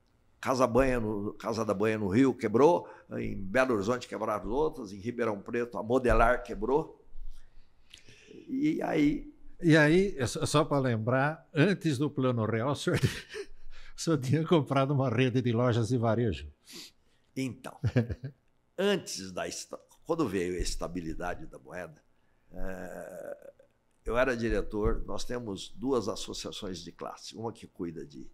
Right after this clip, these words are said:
Speaker 1: biscoitos e massas e outra que cuida de biscoitos e chocolates. E eu sempre participei,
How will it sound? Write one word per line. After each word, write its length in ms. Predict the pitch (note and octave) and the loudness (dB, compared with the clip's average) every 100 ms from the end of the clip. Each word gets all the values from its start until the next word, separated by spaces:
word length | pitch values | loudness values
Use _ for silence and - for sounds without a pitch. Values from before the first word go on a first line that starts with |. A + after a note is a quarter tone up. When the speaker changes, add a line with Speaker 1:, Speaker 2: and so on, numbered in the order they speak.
| _ - | _ -14
Speaker 1:
biscoitos 640 | G2 - A#2 A2 - - | -10 -6 0 -2 -2 -12
e 60 | D#2 | -10
massas 600 | E2 G2 - D3 - - - - - | -8 -8 -8 -10 -12 -16 -20 -20 -6
e 60 | G#2 | -4
outra 200 | A#2 A#2 | -4 -6
que 180 | - _ - | -12 _ -6
cuida 360 | A2+ G#2+ G#2 | -4 -2 -4
de 100 | G2+ | -6
biscoitos 560 | G2 F#2+ - A2+ G#2+ F#2+ | -8 -10 -2 -2 -2 -8
e 60 | F2 | -10
chocolates. 720 | - F2+ F2+ D2+ - - - | -10 -8 -6 -8 -12 -16 -8
E 40 | |
eu 100 | F#3 | -6
sempre 240 | - E3 - | -4 -6 -6
participei, 480 | A2 A2+ - - | -10 -10 -12 -14